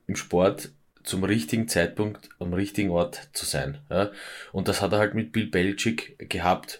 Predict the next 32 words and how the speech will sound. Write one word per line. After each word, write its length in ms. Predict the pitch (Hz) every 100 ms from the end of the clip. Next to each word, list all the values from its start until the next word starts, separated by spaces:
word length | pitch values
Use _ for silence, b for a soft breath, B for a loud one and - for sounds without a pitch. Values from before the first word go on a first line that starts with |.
| -
ja. 200 | 90 101
Und, 360 | - 90 87 -
und, 220 | 87 87
und 160 | 87
wer 100 | 92
sich 160 | 92 92
daran 240 | 95 95
erinnern 320 | 92 101 110 104
kann, 240 | 110 113 B B B
äh, 220 | - 95 92
der 140 | 101
ist 80 | 98
ja 80 | 92
eingewechselt 640 | 98 110 104 101 107 -
worden, 320 | 98 110 113 _ _ _ _ _ _ _ -
äh, 60 | 92
weil 160 | 92 92
sich 140 | 87
der 120 | 92
Einser-Quarterback 640 | 92 98 - 98 95 98
der 80 | -
Patriots 420 | 101 95 92 101
halt 140 | 98 92
verletzt 420 | 98 98 95 -
hat 160 | 110 - B B B
und 140 | 92
hat 100 | 98
einfach 220 | 95 95
seine 220 | - 101 95
Chance 340 | - 92 -
genutzt, 480 | 92 85 78 - - -
ja. 200 | 92